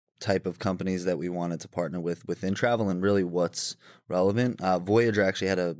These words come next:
a major part in that. Um, I know you and I had, had met at that first travel, uh, pitch night,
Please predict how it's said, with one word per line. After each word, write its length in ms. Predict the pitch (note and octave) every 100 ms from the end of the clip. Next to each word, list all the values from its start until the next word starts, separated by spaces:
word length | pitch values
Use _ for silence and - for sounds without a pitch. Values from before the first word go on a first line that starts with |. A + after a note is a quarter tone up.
| -
a 80 | F2+
major 340 | F#2 F2+ F2+
part 240 | - F#2+ F#2+
in 120 | G2+
that. 220 | A2 A2+ - - - _
Um, 200 | F2 F2
I 60 | F2
know 80 | F#2+
you 180 | F#2+ G2+
and 100 | F#2
I 120 | F2+
had, 300 | F#2 E2+ F2 -
had 140 | F2+
met 180 | G2 F#2
at 140 | F#2+
that 160 | F#2 F2
first 400 | - F#2+ F#2 -
travel, 500 | G#2+ F#2 F2+ F2+ F2 -
uh, 180 | - F#2 -
pitch 240 | A2 -
night, 340 | B2+ C3+ D3+